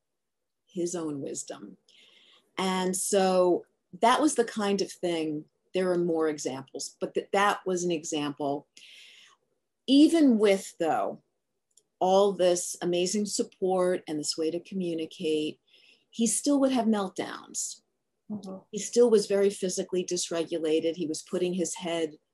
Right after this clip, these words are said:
Speaker 1: through the walls of the house. The beams of the house were showing from the shattered
Speaker 2: Ah.
Speaker 1: plasterboard. It, it was,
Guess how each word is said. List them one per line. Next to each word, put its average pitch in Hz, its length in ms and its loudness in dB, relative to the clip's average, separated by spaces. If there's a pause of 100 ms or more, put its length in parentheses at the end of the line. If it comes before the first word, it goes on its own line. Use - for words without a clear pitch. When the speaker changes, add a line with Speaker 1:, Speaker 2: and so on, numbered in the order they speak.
(440)
Speaker 1:
through 175 140 -4
the - 80 0
walls 170 560 0
of 143 100 -10
the 131 100 -10
house. 139 480 -8
The 147 180 -14
beams 202 680 2 (320)
of 165 100 -6
the 156 80 -4
house 175 400 -2
were 151 100 -4
showing 156 580 -4
from 147 160 -6
the 151 60 -4
shattered 170 640 2 (500)
Speaker 2:
Ah. 220 400 2
Speaker 1:
plasterboard. 156 600 0
It, 175 240 4
it 185 140 2
was, 175 480 0